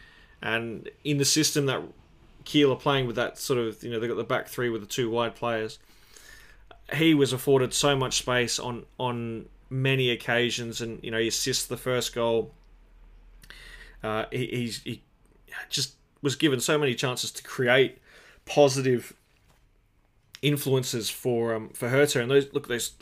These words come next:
high quality chances, seven of those were on target in the game, um, seven of their eleven, so chance creation and, and shot efficiency was at a premium, and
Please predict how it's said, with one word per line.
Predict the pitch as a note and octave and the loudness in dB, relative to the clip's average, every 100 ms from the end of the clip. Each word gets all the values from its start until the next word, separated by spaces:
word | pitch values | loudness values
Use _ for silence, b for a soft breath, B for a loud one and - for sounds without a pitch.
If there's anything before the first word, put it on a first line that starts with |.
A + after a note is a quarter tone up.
| - | -14
high | - D3 - | -4 0 0
quality | - C3+ B2 A2 | 0 0 0 -2
chances, | C3+ B2+ - A2+ G#2+ - | -4 -6 -6 -10 -12 -6
seven | - C#3+ C3 | 2 2 2
of | G#2+ | -2
those | A#2 A2+ | 0 0
were | A2+ | -2
on | G#2+ | -6
target | G#2 A#2+ A2+ G#2+ A2 - _ _ _ _ _ _ _ _ _ _ _ | -4 -2 -2 -2 -6 -8 _ _ _ _ _ _ _ _ _ _ _
in | C#3 A#2+ | -4 -4
the | |
game, | G#2 B2 A#2+ G#2+ G#2 B B B B B _ | 0 0 0 -2 -6 B B B B B _
um, | A2 A2 | -8 -8
seven | G2+ B2+ A#2 | -4 -4 -2
of | A#2 G#2 | -4 -4
their | G#2+ | -2
eleven, | G#2 A#2+ B2+ A#2 | 0 -2 -2 -4
so | G#2 A2 G#2+ - - - - - - | -6 -4 -4 -6 -14 -20 -20 -20 -4
chance | - D3 C3+ - | 2 2 0 -2
creation | - B2+ A#2+ B2+ | 0 2 2 -2
and, | A2 G#2 A2 | -6 -6 -8
and | A#2 A2+ | -6 -4
shot | C#3+ E2+ | -2 -2
efficiency | - B2+ - - A#2 | -2 -2 -2 -4 -2
was | A2 G#2+ | -2 -2
at | A2+ | -2
a | A2 | -4
premium, | - C#3 C#3 A#2 | -2 0 0 -2
and | A#2+ | -6